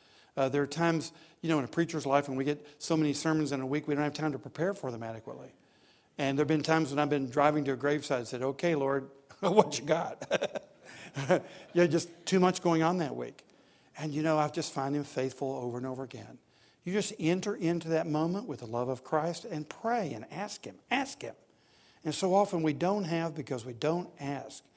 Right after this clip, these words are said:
We don't know what to say because we really haven't talked to the Lord that day. Ask him. He says here, "I will give you words." Notice even more beautifully in verse twenty, he says, "Not only will I give you the words, it will actually be me speaking through you.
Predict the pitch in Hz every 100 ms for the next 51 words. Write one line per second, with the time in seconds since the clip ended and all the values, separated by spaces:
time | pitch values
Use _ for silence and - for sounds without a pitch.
0 | - - - 127 160 226 202 180 170 135
1 | 156 147 147 143 131 147 165 185 202 160
2 | 170 196 - 180 - 185 196 254 208 170
3 | - - - - _ _ - - - 147
4 | 143 - - - - - 139 123 - 160
5 | 143 147 160 113 - - _ _ - 147
6 | 156 160 151 139 143 147 143 117 - -
7 | - 156 233 269 - 185 156 151 147 117
8 | 185 - 147 131 120 131 - - 214 190
9 | 123 - - - 180 175 160 156 156 175
10 | 247 240 165 139 135 139 139 123 170 214
11 | 165 - - - - - - 233 269 196
12 | - 151 202 - 190 160 208 202 160 220
13 | 240 240 - - 220 247 240 269 311 294
14 | -